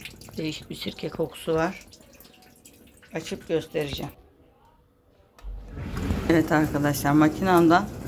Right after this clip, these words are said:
temizlik yapmadan önce çıkan bardağın sarılığını görüyorsunuz. Makinem yıkandıktan sonra,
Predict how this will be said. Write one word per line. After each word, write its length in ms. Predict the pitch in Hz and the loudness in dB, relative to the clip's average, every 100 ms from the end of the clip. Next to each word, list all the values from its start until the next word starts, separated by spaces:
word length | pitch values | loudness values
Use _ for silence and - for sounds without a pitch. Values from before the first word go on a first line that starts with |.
| - - - - - - - - - - | -8 -8 -10 -10 -10 -10 -10 -10 -10 0
temizlik 440 | 160 165 165 165 180 | 4 6 6 4 2
yapmadan 540 | 185 156 165 151 156 | 2 2 2 4 6
önce 380 | 160 165 165 - | 6 6 2 -2
çıkan 320 | - 160 170 - - - | 0 4 4 4 -6 0
bardağın 480 | 151 147 143 151 190 - - - | 4 4 6 4 4 -2 -8 -10
sarılığını 680 | - - 151 151 147 151 160 | -8 0 2 4 4 6 4
görüyorsunuz. 920 | 156 160 165 180 - 151 151 - - - - - - - - - - 170 | 4 2 2 0 0 2 2 2 -6 -8 -10 -8 -8 -8 -8 -8 -6 2
Makinem 500 | 180 175 185 190 190 | 4 4 2 4 4
yıkandıktan 680 | 147 180 175 165 - 185 190 | 4 6 6 2 2 4 4
sonra, 420 | - 151 139 | 2 2 4